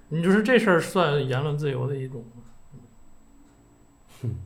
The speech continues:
Speaker 1: 如果说这事儿他现在没钱，如果说他有钱的话，他去最高法再去上诉的话，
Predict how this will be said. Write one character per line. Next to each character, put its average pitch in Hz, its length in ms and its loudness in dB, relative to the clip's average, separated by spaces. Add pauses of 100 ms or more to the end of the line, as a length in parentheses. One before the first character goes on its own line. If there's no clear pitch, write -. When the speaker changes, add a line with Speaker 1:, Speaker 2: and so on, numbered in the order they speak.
(1700)
Speaker 1:
如 165 140 -2
果 147 140 4
说 156 120 4
这 165 160 2
事 170 140 2
儿 143 140 2
他 185 180 2
现 190 160 2
在 165 40 2
没 151 160 2
钱， 160 280 2
如 175 120 4
果 165 120 4
说 151 100 2
他 185 200 0
有 156 180 0
钱 120 260 -10
的 156 80 -4
话， 151 200 -2
他 160 180 -2
去 160 240 -6
最 151 160 -4
高 160 160 2
法 120 160 -6
再 147 300 -2
去 147 140 -8
上 151 220 -6
诉 160 220 -6
的 120 80 -10
话， 123 260 -12